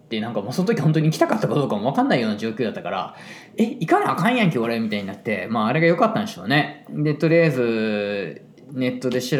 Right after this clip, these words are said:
べて、一番上に出てきたね、ニューヨーク美容室みたいに出てきた美容室連絡させてもらって、そこがね、なんかたまたまね、その時、あの、ニューヨーク州の美容免許を斡旋してる会社みたいな。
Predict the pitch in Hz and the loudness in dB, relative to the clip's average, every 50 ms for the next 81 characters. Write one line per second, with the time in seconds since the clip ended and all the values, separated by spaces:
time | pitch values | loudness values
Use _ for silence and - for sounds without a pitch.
0 | 131 117 110 107 - 113 113 - - - - 151 151 147 147 143 143 135 139 135 | 2 0 0 -2 -4 -6 -6 -4 -2 2 2 4 4 4 2 2 0 0 0 0
1 | 139 139 139 - 123 107 95 107 107 107 - - 110 120 123 131 127 127 123 113 | 0 -2 -2 -2 -4 -2 0 0 -2 -2 -2 -4 -4 -2 0 0 2 2 0 0
2 | 117 - 101 98 110 117 120 117 - - 117 107 104 107 95 95 95 101 104 101 | -2 -6 -6 -4 -4 -4 -4 -4 -6 -6 -6 -4 -4 -4 -6 -4 -4 -6 -6 -6
3 | 113 - - 104 101 101 98 101 107 107 107 - - 107 104 104 104 107 107 107 | -8 -10 -8 -8 -8 -6 -4 -4 -2 -4 -4 -6 -6 -4 -4 -2 -2 -2 -2 -4
4 | - 120 110 - - 117 113 104 - - - 95 98 92 - - - - - - | -4 -8 -8 -8 -6 -4 -4 -4 -4 -6 -8 -8 -8 -8 -8 -12 -16 -18 -18 -18
5 | - - - 196 220 269 269 262 247 247 208 131 107 110 131 131 113 - - 175 | -6 -2 0 2 2 2 2 2 4 4 4 4 2 2 0 0 -2 0 0 0
6 | 190 214 214 208 185 180 180 175 120 - - - - 151 131 117 135 - 120 101 | 0 2 0 0 2 2 2 2 0 -2 -4 -6 -6 -4 -4 -4 -4 -4 -4 -6
7 | - - - - - - - - - - - - - - - - - - - - | -6 -8 -12 -16 -18 -20 -20 -20 -20 -20 -20 -20 -20 -20 -20 -20 -20 -16 -8 -4
8 | 110 110 110 110 110 113 113 110 104 104 98 98 - - - - 165 185 214 233 | 0 0 2 2 0 0 -2 -2 -4 -4 -6 -6 -10 -10 -6 -2 2 2 4 4
9 | 240 240 240 233 240 - - - 185 156 127 110 107 92 92 92 92 92 90 - | 4 4 2 2 0 -2 -2 0 2 2 2 2 0 -2 -4 -6 -8 -10 -8 -4
10 | - 147 175 208 226 226 220 214 220 226 240 226 214 214 - 104 95 113 147 170 | 0 2 4 4 4 4 4 4 4 6 6 4 4 2 0 -2 0 4 4 4
11 | - - - - - - - - - - - - - 143 160 - - - 180 170 | 4 2 -2 -10 -14 -20 -20 -20 -20 -20 -14 -6 -2 -2 -2 -2 -2 -2 0 2
12 | 175 165 - - 165 147 147 147 - 143 120 - - 135 110 - - - - - | 2 2 2 2 2 2 2 2 0 0 0 0 0 -2 -2 -2 -4 -8 -12 -14
13 | - - - - | -18 -20 -20 -20